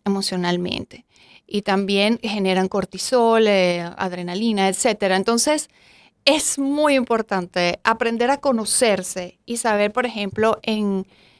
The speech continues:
en qué es-, en qué estado emocional la persona vive normalmente. Porque siempre hay el que está más alegre, hay personas que tienden a estar más tristes,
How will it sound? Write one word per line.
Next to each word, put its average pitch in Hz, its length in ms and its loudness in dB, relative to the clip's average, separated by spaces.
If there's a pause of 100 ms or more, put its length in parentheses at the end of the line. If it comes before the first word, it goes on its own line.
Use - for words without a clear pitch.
(600)
en 233 260 2
qué 254 220 2
es-, - 120 -6 (520)
en 254 120 2
qué 269 80 -2
estado 277 300 4
emocional 233 720 2
la 196 140 0
persona 196 400 -2
vive 208 420 -2
normalmente. 190 640 0
Porque 240 240 2
siempre 294 380 2
hay 311 160 6
el 294 100 2
que 240 80 -2
está 233 200 0
más 302 280 6
alegre, 302 600 6
hay 233 120 4
personas 247 380 0
que 220 140 -8
tienden 233 400 -6
a 226 40 -4
estar 202 260 -10
más 214 220 -10
tristes, 156 580 0